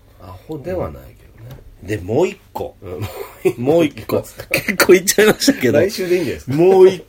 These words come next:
Speaker 2: 個。
Speaker 1: <laughs>
Speaker 2: 来週でもいいですよ、別に。来週でもいいですけど、
Speaker 1: まあまあ。
Speaker 2: これそんな伸びしろないからね。
Speaker 1: あ、じゃあ、じゃあ、じゃあ、お願いします。
Speaker 2: もう一個は、僕、二千三年なんです。
Speaker 1: うん。
Speaker 2: の、六月の思い出。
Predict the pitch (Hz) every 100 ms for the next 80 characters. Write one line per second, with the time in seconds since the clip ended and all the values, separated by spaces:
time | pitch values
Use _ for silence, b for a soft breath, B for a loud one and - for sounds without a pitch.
0 | - - 143 - 131 - - - - -
1 | - - - - - 180 233 247 302 -
2 | 190 139 156 147 120 180 147 120 98 92
3 | 120 196 208 156 143 131 131 - 135 131
4 | 139 170 160 208 214 143 131 135 143 143
5 | 131 101 98 170 147 156 131 113 98 87
6 | 85 92 107 - - 95 87 90 156 233
7 | 262 233 - - 90 87 85 98 101 110
8 | 139 - 226 135 117 113 110 113 120 120
9 | 120 87 - - - - 98 82 - -
10 | _ - - - _ - - - _ _
11 | - 202 - - _ _ _ _ _ _
12 | _ _ - 147 117 - 113 226 175 104
13 | 85 80 -